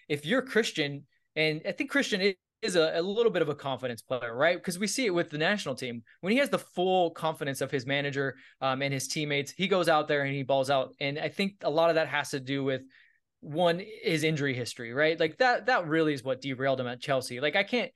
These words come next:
I can't to-, to your point, sometimes they mismanaged him, but also the, if you can't count on a guy because every four games he's picking up another little injury and, and sen-, spend some time out, it's hard. And you need a run of games and you need that kind of form. But if you're Christian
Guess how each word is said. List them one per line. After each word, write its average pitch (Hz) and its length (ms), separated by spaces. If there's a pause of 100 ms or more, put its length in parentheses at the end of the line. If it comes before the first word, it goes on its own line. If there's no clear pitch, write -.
(400)
I 185 40
can't 240 380
to-, 175 400
to 220 100
your 220 80
point, 202 360 (320)
sometimes 202 580
they 190 80
mismanaged 185 520
him, 185 100
but 180 100
also 190 340
the, 170 200 (120)
if 196 160
you 226 60
can't 233 260
count 180 280
on 190 120
a 135 60
guy 123 220
because 143 260
every 156 180
four 151 280
games 143 300
he's 135 140
picking 147 280
up 135 100
another 135 300
little 131 160
injury 139 400
and, 127 180
and 139 160
sen-, 151 320 (200)
spend 160 280
some 156 140
time 143 180
out, 156 180 (300)
it's - 120
hard. 147 520
And 170 160
you 196 80
need 220 220
a 202 40
run 185 180
of 151 100
games 151 320
and 151 100
you 151 60
need 185 240
that 160 180
kind 139 120
of 131 80
form. 135 280
But 151 100
if - 120
you're 269 120
Christian 127 600